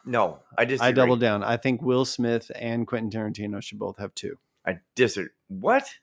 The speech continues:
Speaker 2: Yes, and I would pay for them.
Speaker 1: Fuck off.
Speaker 2: No, I'm gonna do it with podcast money.
Speaker 1: Um, Britney Spears?
Speaker 2: Click on the Mads. Uh, no. She's not Hollywood. That's, uh, it's for
Speaker 1: What, what the
Speaker 2: actors.
Speaker 1: fuck? What? Oh, stop.
Speaker 2: It is. It should be.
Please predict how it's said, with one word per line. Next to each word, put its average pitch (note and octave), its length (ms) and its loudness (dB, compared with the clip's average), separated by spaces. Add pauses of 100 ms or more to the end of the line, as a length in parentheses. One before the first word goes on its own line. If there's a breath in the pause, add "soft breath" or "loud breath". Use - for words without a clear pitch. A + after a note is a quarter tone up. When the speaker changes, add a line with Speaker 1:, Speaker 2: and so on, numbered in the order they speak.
Speaker 2:
Yes, G#2 320 -12
and A2 120 -6
I G2 80 0
would G2 160 -6
pay G2 140 -8
for - 140 -20
them. G2+ 120 -20 (220)
Speaker 1:
Fuck - 420 -6
off. - 220 -14 (240)
Speaker 2:
No, A#2 260 2
I'm G2+ 60 -2
gonna G#2 140 0
do A2 140 4
it - 20 0
with G2 100 -4
podcast G2+ 460 -2
money. F#2+ 340 -6
Speaker 1:
Um, A2+ 280 2
Britney D3+ 300 2
Spears? G#3+ 380 6
Speaker 2:
Click B2+ 200 2
on A#2+ 80 4
the A#2 60 6
Mads. A2+ 320 4 (260)
Uh, A#2+ 380 8
no. A#2 380 4 (160)
She's E3+ 240 4
not E3+ 260 6
Hollywood. A#2+ 560 2 (540)
That's, C3 220 2
uh, B2 160 4
it's E3 200 2
for - 160 10
Speaker 1:
What, C3+ 160 6
what A#3+ 140 8
the - 80 6
Speaker 2:
actors. - 160 0
Speaker 1:
fuck? G3 300 4
What? F3+ 160 4 (100)
Oh, C3 440 4
stop. - 440 -2 (180)
Speaker 2:
It B3+ 140 4
is. B3 240 6 (160)
It G3 140 6
should G#3 260 8
be. G#2 240 -2